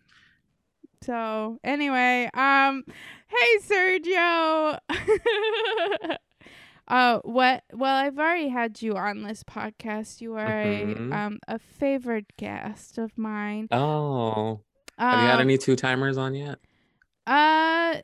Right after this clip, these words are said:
Speaker 1: not really. I had people play char-, for my anniversary, um, episode. I had people come on and play characters.
Speaker 2: Mm.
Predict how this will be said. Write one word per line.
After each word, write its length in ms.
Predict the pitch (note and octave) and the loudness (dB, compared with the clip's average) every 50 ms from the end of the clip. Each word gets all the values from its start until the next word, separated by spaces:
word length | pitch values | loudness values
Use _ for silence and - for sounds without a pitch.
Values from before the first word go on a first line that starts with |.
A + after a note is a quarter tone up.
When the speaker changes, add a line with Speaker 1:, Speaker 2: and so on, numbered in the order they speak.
| _ _ _ _ _ _ _ _ _ _ | _ _ _ _ _ _ _ _ _ _
Speaker 1:
not 300 | - - G4+ C#5 D#5 D5+ B4+ | -8 -4 -2 0 0 -2 -2
really. 380 | F4 F#4 F#4 F4+ E4+ D#4+ D#4 D4 | -2 0 0 2 0 0 0 -2
I 140 | - - C4 | -2 -2 -2
had 380 | D4 E4+ F4 E4 E4 E4 C#4+ - | -2 0 0 0 0 -2 -2 -2
people 760 | E4 F4 - - E4+ D#4+ D#4 D#4 D4+ D4 C#4+ C4 B3 A3 - _ | -4 -4 -2 -2 -2 0 0 2 2 2 0 0 0 -2 -4 _
play 540 | - - - C4 B3+ B3+ C4 C4+ C#4 C#4 C4 - | -12 -10 -6 -4 -2 -2 -2 -2 -2 -4 -6 -6
char-, 280 | C#4+ C#4 B3 A#3 - - B3 | -6 -6 -6 -6 -6 -8 -10
for 240 | B3 - - C4 C4 | -12 -8 -6 -4 -4
my 460 | B3+ B3+ B3+ A#3+ A#3+ A#3 A3+ A3+ A3 - - | -4 -4 -4 -4 -4 -4 -6 -8 -10 -10 -10
anniversary, 1400 | - A#3+ A#3+ B3 B3 A#3+ B3 B3 B3+ A#3+ - - B3+ B3+ B3+ B3+ B3 B3 B3 A#3+ A#3+ B3 B3 B3+ B3+ B3 - _ _ _ _ | -8 -6 -4 -4 -4 -4 -4 -4 -6 -6 -10 -10 -8 -8 -6 -6 -6 -6 -8 -8 -8 -8 -10 -10 -12 -14 -16 _ _ _ _
um, 680 | - A3 A3+ A3+ A3 A3 A3 A3 A3 A3 A3 A3 A#3+ A#3+ _ - - _ _ _ _ - | -6 -4 -4 -2 -2 -4 -4 -6 -6 -8 -10 -10 -12 -14 _ -20 -20 _ _ _ _ -10
episode. 420 | - A#3+ - - B3 A#3 - A#3+ A#3 | -10 -8 -6 -6 -6 -4 -4 -2 -2
I 100 | A#3 A3+ | -2 -2
had 200 | A3+ A3+ A3 - | -4 -6 -8 -10
people 280 | - A3+ A3 - A3 A3 | -12 -14 -10 -8 -10 -10
come 240 | - - A#3 G#3+ G#3+ | -8 -10 -8 -8 -6
on 180 | G#3+ G#3+ G#3 | -6 -6 -6
and 160 | G#3 G#3 G#3 G3+ | -8 -8 -10 -10
play 380 | - - G#3+ G#3 G#3 G#3+ A#3 | -10 -8 -6 -4 -4 -6 -6
characters. 1040 | - - C#4+ C4 B3+ C4 C4+ - - D4 D4+ D4+ D#4 E4 E4+ F4 E4+ - - - _ - | -8 -8 -8 -6 -6 -6 -8 -6 -6 -4 -4 -2 -2 -4 -6 -6 -10 -14 -20 -20 _ -10
Speaker 2:
Mm. 800 | A2 G2+ G2 G2+ G#2 G#2+ G#2+ A2 A2 G#2+ G#2+ G#2+ G#2 G#2 G2+ | -8 -8 -8 -8 -8 -8 -8 -10 -10 -12 -12 -14 -14 -16 -16